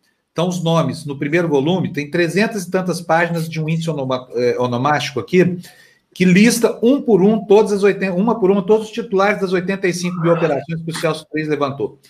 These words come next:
Então, eu quero chamar a atenção do senhor pra isso, porque eu não posso concordar com o senhor numa coisa, de jeito nenhum. Eu não acho que o Rômulo três esteja fazendo um bom serviço. Ele pinçou dessa relação o nome do ministro Barroso, sabe, que o senhor conhece muito bem,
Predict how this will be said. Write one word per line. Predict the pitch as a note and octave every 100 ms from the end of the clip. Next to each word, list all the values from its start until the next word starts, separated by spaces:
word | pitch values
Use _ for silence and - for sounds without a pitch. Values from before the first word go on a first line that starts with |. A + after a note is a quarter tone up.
| - _
Então, | G#3 G3
eu |
quero | F3 A3
chamar | A3 G3+
a |
atenção | G3 E3 - C#3+
do | B2+
senhor | B2+
pra | A#2+ D3+
isso, | D#3+
porque | E3 F#3+
eu | F#3+
não | G#3
posso | G#3 G#3+ G#3+
concordar | G#3 F#3+ D#3 D#3+ E3
com | D3
o |
senhor | - E3+
numa | F#3+ G#3+
coisa, | F3+ D#3 A2+
de | A#2
jeito | B2+ F3 F#3
nenhum. | E3+ A2 - _ _ -
Eu | G#3+
não | A3
acho | G#3 A3+ -
que | - F3
o |
Rômulo | C#3 E3 D#3
três | D#3 E3+
esteja | F3 E3
fazendo | E3 C#3+ E3
um | E3
bom | D#3
serviço. | D#3+ C#3 B2+ - - _ -
Ele | F3 G3+
pinçou | F3+ A3+ G#3+ - G#3+ A#3
dessa | G3 E3+
relação | D#3 C#3+ C3 F#3+ F#3
o |
nome | F#3 A3+ A3
do | G#3
ministro | G3 G3+ G3+
Barroso, | F#3+ D#3 D#3 G#2 - _ _ _ _ _ _ _
sabe, | - E3+ E3
que | E3+
o |
senhor | E3+ G3+ G3+
conhece | G#3 G3+ G3+
muito | G#3 G#3
bem, | D#3+ C3 G#2